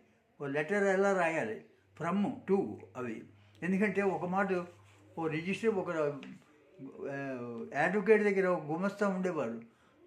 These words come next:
ఆయనకి from అడ్రస్కి to అడ్రస్కి తేడా ఏంటంటే,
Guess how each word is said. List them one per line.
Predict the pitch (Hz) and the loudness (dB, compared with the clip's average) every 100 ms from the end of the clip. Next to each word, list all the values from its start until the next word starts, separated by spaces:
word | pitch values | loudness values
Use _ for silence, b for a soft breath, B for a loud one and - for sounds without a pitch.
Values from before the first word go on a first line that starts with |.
| - | -4
ఆయనకి | 147 180 175 | 0 0 0
from | 160 165 - 156 175 208 | -2 -2 -4 -2 0 2
అడ్రస్కి | 196 214 208 214 220 | 4 4 4 0 0
to | 190 196 | 0 2
అడ్రస్కి | 196 196 196 185 208 | 2 0 -2 -4 -6
తేడా | 175 170 180 202 202 | -2 0 2 4 2
ఏంటంటే, | 190 180 165 196 226 | 2 -2 -4 -4 -4